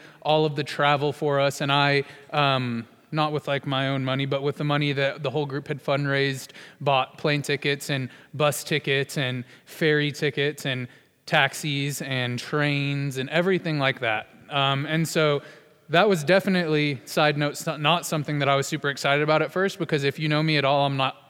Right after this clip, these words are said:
a planner whatsoever. And so they were like, "Zach, you know what? You're not a planner, but we really want you to plan travel for twenty people all the way around the world for a year."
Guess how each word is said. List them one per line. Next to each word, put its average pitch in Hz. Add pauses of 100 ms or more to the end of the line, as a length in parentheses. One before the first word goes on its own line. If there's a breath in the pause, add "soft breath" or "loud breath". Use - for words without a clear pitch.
(120)
a 135
planner 131
whatsoever. 135 (380 loud breath)
And 170
so 214
they 214
were 202
like, 165
"Zach, 147 (720 soft breath)
you 180
know 196
what? 196
You're 196
not 196
a 170
planner, 160
but 156
we 180
really 170
want 143
you 151
to 151
plan 143
travel 143
for 147
twenty 151
people 160
all 156
the 151
way 143
around 139
the 139
world 131
for 135
a 120
year." 113